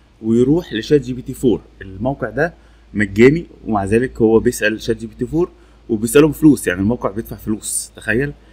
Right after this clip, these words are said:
وجزء هنا ممكن تسأله أي سؤال حتى لو ملوش علاقة بالجدول، يعني لو أنت عندك أي أسئلة أو استفسارات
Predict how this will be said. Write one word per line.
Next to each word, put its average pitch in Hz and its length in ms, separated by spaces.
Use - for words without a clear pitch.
وجزء 131 580
هنا 160 120
ممكن 147 220
تسأله 147 360
أي 147 140
سؤال 147 260
حتى 147 260
لو 120 100
ملوش 127 260
علاقة 117 360
بالجدول، 98 580
يعني 80 180
لو 101 120
أنت 113 140
عندك 107 280
أي 107 280
أسئلة 98 300
أو 82 120
استفسارات 101 600